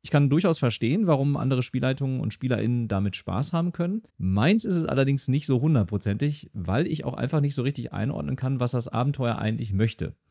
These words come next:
Das ist einfach nicht so richtig konsistent in sich.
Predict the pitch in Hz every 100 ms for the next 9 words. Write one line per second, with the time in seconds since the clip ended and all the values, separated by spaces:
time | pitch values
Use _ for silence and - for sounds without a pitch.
0 | _ _ _ - 104 156 156 151 139 151
1 | 135 143 131 - 123 120 - 110 120 -
2 | 95 92 85 -